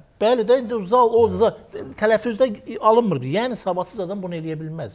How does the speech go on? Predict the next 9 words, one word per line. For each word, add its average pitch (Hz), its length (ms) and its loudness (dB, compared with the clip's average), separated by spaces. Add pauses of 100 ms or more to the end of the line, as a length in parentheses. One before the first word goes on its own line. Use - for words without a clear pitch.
Firdovsi, 202 640 0
Füzuli, 185 480 -2
Hafiz, 170 480 -2
Nəsimi, 175 480 -8 (140)
onlar 190 420 -4
da 160 100 -8
yazdığı 151 460 -4
ayə 165 320 -2
məndədir. 156 720 0